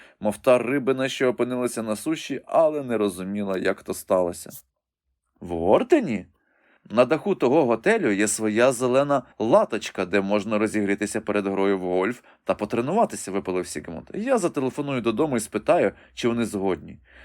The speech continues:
Сігмундові батьки мали всі підстави непокоїтися, що їхній син надто швидко розвивається,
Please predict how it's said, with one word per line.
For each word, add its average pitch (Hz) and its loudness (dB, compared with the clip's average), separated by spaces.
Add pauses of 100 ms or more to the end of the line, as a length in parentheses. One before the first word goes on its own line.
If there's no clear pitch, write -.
(220)
Сігмундові 156 0
батьки 151 0
мали 107 4
всі 123 -4
підстави 123 2
непокоїтися, 117 -2
що - -6
їхній 90 -8
син 95 -4
надто 101 2
швидко 92 -2
розвивається, 98 0